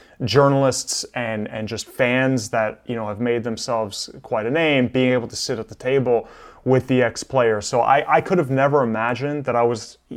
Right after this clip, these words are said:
gonna be given an opportunity to analyze the game. And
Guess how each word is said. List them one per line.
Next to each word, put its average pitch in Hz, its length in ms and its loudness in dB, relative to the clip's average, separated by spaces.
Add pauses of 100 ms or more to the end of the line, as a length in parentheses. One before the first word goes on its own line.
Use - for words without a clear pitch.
(160)
gonna 127 200 0
be 101 140 -6
given 127 240 0
an 117 100 -2
opportunity 120 540 -2
to 123 160 -6
analyze 113 400 -6
the 104 100 -12
game. 120 400 -4 (400)
And 113 480 -2